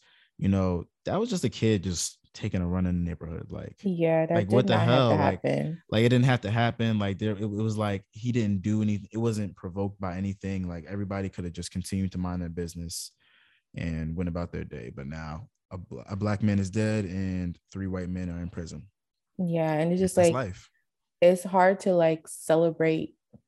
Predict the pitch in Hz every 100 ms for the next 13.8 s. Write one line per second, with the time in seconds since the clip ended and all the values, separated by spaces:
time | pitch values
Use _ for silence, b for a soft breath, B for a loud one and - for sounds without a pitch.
0 | _ _ - 180 170 160 156 147 147 _
1 | _ _ _ _ _ - 147 156 151 143
2 | - 143 160 190 202 202 208 214 101 92
3 | 90 147 156 151 151 147 143 156 160 143
4 | 135 131 139 175 185 - - 139 131 -
5 | _ _ _ _ _ _ _ _ _ -
6 | 165 160 165 160 156 156 151 - 156 143
7 | 143 143 - 139 - 143 143 143 143 131
8 | 131 127 - 139 131 127 131 127 - 143
9 | 139 139 143 143 135 117 - - _ _
10 | 147 143 - - 139 - - 69 69 67
11 | - B B 101 95 90 95 _ - 156
12 | 165 160 147 - 202 190 185 175 175 175
13 | 165 151 156 - 147 143 139 139